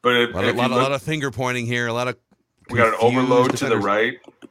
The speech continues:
Speaker 1: On the right side of the line, you got three D linemen, you got a linebacker walked up, and then you got another pass rusher on the left.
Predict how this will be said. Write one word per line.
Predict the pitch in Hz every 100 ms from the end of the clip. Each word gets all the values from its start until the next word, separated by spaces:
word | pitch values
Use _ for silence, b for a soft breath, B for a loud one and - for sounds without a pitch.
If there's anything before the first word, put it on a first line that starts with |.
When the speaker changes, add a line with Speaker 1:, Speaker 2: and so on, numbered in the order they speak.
| _ 95
Speaker 1:
On | 101
the |
right | 95 101 107
side | 104
of | 95
the |
line, | 90 92 98
you | 98
got | 90
three | 95 98
D | 95
linemen, | 90 90 98 98
you | 95
got | 87
a |
linebacker | 87 87 92 92 90 90
walked | 90 87 -
up, | 92 90
and | 92
then |
you | 90
got | 87
another | 92 90
pass | 95 90 90
rusher | 92 87 87
on |
the | 82
left. | 82 78 73